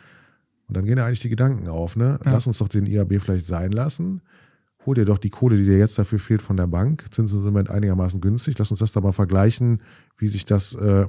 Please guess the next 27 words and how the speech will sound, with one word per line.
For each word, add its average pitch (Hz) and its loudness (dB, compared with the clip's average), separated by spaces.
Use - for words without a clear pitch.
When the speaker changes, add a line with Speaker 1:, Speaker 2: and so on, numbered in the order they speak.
Speaker 1:
die, - -18
die 104 -12
Zins 120 -2
von 101 -2
der 90 2
Bank 104 0
mit 104 -4
der 98 2
Steuersparnis. 127 -2
Und 98 0
dann 117 2
kann 92 0
man 80 0
eine 78 -6
Entscheidung 82 -6
treffen, 87 -8
aber 87 -4
nicht 107 -4
blind, 110 2
boah, 95 2
ich 95 -2
nehme 110 4
jetzt 95 2
alles, 98 0
was 98 2
ich 90 -4
krieg, - 0